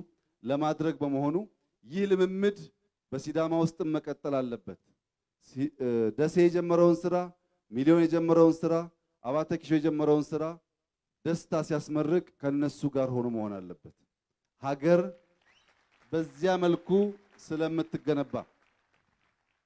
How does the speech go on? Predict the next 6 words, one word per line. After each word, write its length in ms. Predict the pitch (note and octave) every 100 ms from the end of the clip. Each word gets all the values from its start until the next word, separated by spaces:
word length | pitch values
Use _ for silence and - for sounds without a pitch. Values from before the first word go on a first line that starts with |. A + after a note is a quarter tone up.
| _ _ _ _ _ _ _ _ -
በሀገራችን 560 | F3 F#3+ G#3 G#3 A3+ G#3+
አንድ 200 | G3 G3
አባባል 420 | F#3 F3 E3+ D#3+
አለ። 180 | C3+ G2 - _ _ _ _ _ _ _ _ _ _ _ _ _ _ _ -
ክፉ 180 | F#3+ E3+ G3+ G3+ E3
ቁራኛ 420 | - E3 D#3+ F3